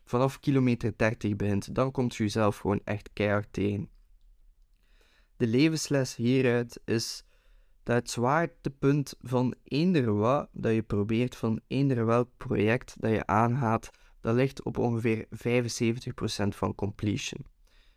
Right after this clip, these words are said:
En wat wil ik daarmee zeggen? Dat is dat als je net voor de eindstreep komt, dat je dan opeens iets hebt van, "Pff, het gaat niet lukken." Je komt een obstakel tegen of zoiets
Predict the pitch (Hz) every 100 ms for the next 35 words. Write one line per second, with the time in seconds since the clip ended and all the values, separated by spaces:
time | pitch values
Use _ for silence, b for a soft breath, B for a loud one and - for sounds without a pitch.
0 | _ - 104 113 - 110 113 123 131 123
1 | 120 107 104 113 120 123 _ _ _ _
2 | _ _ _ _ _ _ - _ - _
3 | 120 - 165 - 123 113 - - 123 -
4 | 131 113 135 _ _ _ 117 127 170 -
5 | - - _ _ - - 127 147 127 -
6 | 120 143 - 127 131 127 - 127 - -
7 | 117 113 123 131 123 123 123 117 110 -
8 | 110 - 92 92 - - - _ _ _
9 | - 131 120 110 117 113 113 147 139 139
10 | 131 131 - 131 147 - 139 139 131 131
11 | 123 - 120 - -